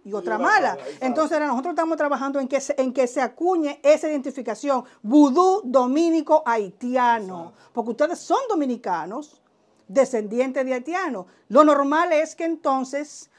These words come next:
Speaker 1: lo que ustedes practican sea una fusión de ambas tradiciones,
Speaker 2: De ambas tradiciones.
Speaker 1: porque ustedes son las dos cosas. Entonces
Speaker 2: Realmente.
Speaker 1: hay que reconocerlo, hay que acuñar ese término, y
Speaker 2: Exacto.
Speaker 1: estamos trabajando en eso, estamos trabajando en eso. Entonces,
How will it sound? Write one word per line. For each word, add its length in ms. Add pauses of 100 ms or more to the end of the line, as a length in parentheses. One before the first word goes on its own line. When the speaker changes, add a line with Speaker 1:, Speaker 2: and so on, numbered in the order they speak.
Speaker 1:
lo 200
que 100
ustedes 840
practican 840
sea 260
una 200
fusión 580
de 220
ambas 500
tradiciones, 840
Speaker 2:
De 60
ambas 100
tradiciones. 200
Speaker 1:
porque 220
ustedes 320
son 180
las 200
dos 200
cosas. 480
Entonces 300
Speaker 2:
Realmente. 200
Speaker 1:
hay 40
que 60
reconocerlo, 500
hay 80
que 80
acuñar 260
ese 200
término, 600
y 60
Speaker 2:
Exacto. 240
Speaker 1:
estamos 300
trabajando 400
en 80
eso, 320
estamos 280
trabajando 480
en 120
eso. 240
Entonces, 480